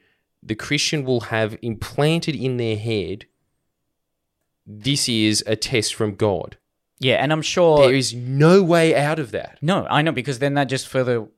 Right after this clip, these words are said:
Speaker 2: reaffirms their reality. And I'm sure, see, I'm not to be the, you know, the,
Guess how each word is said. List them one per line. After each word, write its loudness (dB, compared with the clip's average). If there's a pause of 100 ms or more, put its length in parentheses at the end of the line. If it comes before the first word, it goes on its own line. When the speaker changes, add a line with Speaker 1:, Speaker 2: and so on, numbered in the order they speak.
Speaker 2:
reaffirms -4
their -2
reality. -4
And -4
I'm -4
sure, 2 (400)
see, -10
I'm -6
not -6
to -6 (200)
be -4
the, 0 (440)
you -6
know, -4 (400)
the, -4